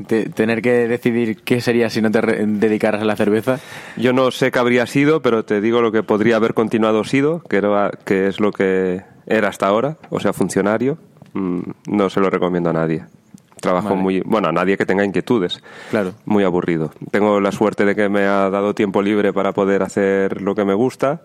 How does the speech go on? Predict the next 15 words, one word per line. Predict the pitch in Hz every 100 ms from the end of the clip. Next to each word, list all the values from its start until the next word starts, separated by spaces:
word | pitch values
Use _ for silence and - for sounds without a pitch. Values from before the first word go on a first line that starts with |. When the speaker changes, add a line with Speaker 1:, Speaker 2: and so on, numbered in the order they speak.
| - - - - _ _ -
Speaker 2:
pero | 95 90 90
he | 85
podido | 92 87 92
decidir | 90 87 87 92 92
dejar | 110 87 87
ese | 87
trabajo | 92 92 92 90 101
tan | - 101 101
envidiado | 98 95 98 95 92
por | 101
mucha | 98 92
gente | - 104 98 120 139 - - - - - - - _ -
y, | 117 104 95 92 90 87 82 76 - -
mm, | - 95 87 73 - - -
o | 60